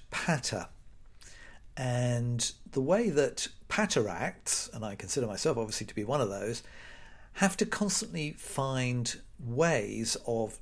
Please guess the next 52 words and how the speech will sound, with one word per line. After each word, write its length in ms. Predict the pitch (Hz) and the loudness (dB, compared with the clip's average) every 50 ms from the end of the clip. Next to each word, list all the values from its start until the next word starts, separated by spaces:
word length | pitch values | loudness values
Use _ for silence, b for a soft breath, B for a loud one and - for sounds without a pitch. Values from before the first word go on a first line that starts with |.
| - - | -8 -8
talking 540 | - - 247 247 220 - - - 113 104 | -2 2 6 6 6 6 4 -2 -4 -4
about 580 | 98 92 90 98 95 90 95 110 120 - - - B B B B B B B B | -6 -6 -4 -4 -2 -2 -2 -2 -2 -4 -6 -8 B B B B B B B B
the 80 | - 139 | -2 2
magic 360 | 131 127 113 98 - 127 127 | 4 4 4 4 0 -2 -2
that 100 | 113 110 | -4 0
we're 140 | 127 131 143 | 4 6 10
doing. 400 | - 220 208 147 101 87 90 90 - - B B B B B B B B B B B B B B B - - - - | 12 12 12 12 10 6 -4 -10 -14 -16 B B B B B B B B B B B B B B B -18 -16 -8 -2
And 320 | - 143 151 151 147 147 | 2 2 4 4 2 2
I 120 | 170 147 151 | 0 0 2
thought 160 | - 202 190 | 2 2 2
to 60 | - | 2
myself, 240 | 190 180 202 202 202 | 2 2 2 2 2
"So 200 | - - 226 233 | 6 8 8 8
what 480 | 233 233 - 240 247 269 285 262 226 233 | 8 6 2 -2 -2 2 2 4 4 6
are 220 | 226 214 196 156 117 | 6 6 6 6 4
the 80 | 113 | 4
different 400 | 110 - 110 - - - 117 123 | 2 2 0 -2 -4 -8 -6 -4
ways 540 | 113 104 95 92 92 90 90 - - - - - | -4 -4 -4 -4 -4 -6 -4 -2 -2 -2 -2 -4
that 280 | - 101 - - - | -6 -6 -6 -8 -8
patter 320 | - - 120 110 - - 101 | -6 -4 -4 -2 -4 -6 -8
can 260 | - - - 104 104 | -8 -8 -8 -8 -6
be 240 | 95 101 95 92 95 | -6 -6 -6 -8 -8
framed, 680 | - - - - 240 220 160 120 104 98 98 95 92 | -8 -6 -2 2 2 4 4 2 0 -2 -6 -8 -8
if 160 | 104 - - - | -8 -8 -8 -8
you 80 | 101 | -6
like?" 340 | 98 98 82 92 98 - - B B B B B B | -6 -6 -6 -8 -10 -10 -12 B B B B B B
And 100 | B 151 | B 2
I 60 | 165 156 | 2 4
sort 180 | - - 202 | 6 4 4
of 60 | 185 | 6
started 300 | - - 208 180 160 156 | 8 10 10 10 8 6
to 60 | - 151 | 2 0
make 200 | 139 120 120 - | 2 2 4 4
a 40 | |
list. 440 | 160 190 208 123 90 - - - - - B B B B B B B B B B B B B - | 6 6 6 6 4 2 -2 -6 -8 -12 B B B B B B B B B B B B B -4
And 160 | 135 147 160 | -2 0 0
I 60 | 170 | 0
ca-, 120 | 175 - | 0 0
this 180 | 254 240 220 214 | 0 2 2 2
is 80 | 208 190 | 2 0
the 120 | 175 - | 2 4
things 220 | - 175 156 135 | 4 4 4 4
I 60 | 147 135 | 2 2
came 220 | - 143 143 135 | 2 0 0 0
up 120 | 123 104 | 0 -2
with. 140 | - 113 113 | -2 -2 4
First 200 | - 262 254 240 | 6 6 6 8
of 60 | - | 8
all, 180 | 214 185 170 160 | 8 8 6 6
there 240 | 151 160 156 156 151 | 6 6 6 6 6
is 240 | 147 135 - - - | 4 2 0 -2 -2
the 440 | - 147 139 135 127 127 127 - | 2 4 4 6 6 4 2 -2